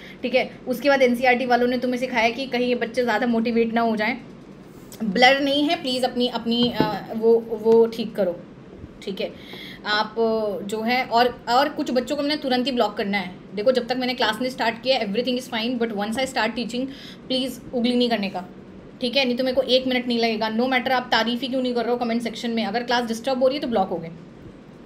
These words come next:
ठीक है? So प्लीज़ नहीं करो, शांति से देखो, शांति से रहो। अच्छी, अच्छी चीज़ें हैं, आपको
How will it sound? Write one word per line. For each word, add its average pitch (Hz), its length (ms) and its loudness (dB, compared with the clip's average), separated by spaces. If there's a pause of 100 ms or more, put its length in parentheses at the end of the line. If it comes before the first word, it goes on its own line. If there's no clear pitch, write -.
(200)
ठीक 240 160 -6
है? 269 120 -2
So 285 60 -6
प्लीज़ 262 300 -2
नहीं 226 100 -2
करो, 190 200 -2
शांति 226 360 -6
से 269 80 -10
देखो, 247 320 -4
शांति 240 320 -6
से 233 120 -4
रहो। 165 180 -6 (440)
अच्छी, 247 360 -2
अच्छी 240 300 -2
चीज़ें 277 260 -2
हैं, 349 140 0
आपको 294 460 -2